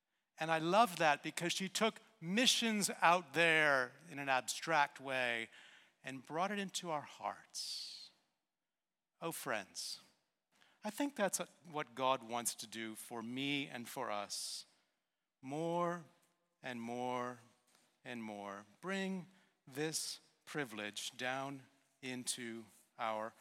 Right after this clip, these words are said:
hearts. You might think about Jesus teaching those three parables in Luke fifteen. The lost sheep, the lost coin, the lost son, really the two lost sons.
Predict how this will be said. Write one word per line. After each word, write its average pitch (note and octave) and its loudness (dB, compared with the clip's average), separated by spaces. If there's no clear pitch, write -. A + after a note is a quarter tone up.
hearts. G#2 0
You E3 -6
might E3 -4
think D#3+ -6
about B2+ 0
Jesus B2 -4
teaching E3+ 0
those C#3+ -2
three F3 0
parables C#3+ 0
in D3 -8
Luke C#3+ -6
fifteen. A2+ -8
The C3 -8
lost C3+ 4
sheep, F3+ 0
the D#3+ -6
lost C#3 2
coin, D3+ 0
the C#3 -6
lost C3 2
son, C#3 0
really C3 -6
the C3 -6
two C#3 -6
lost A2 -2
sons. G2 -10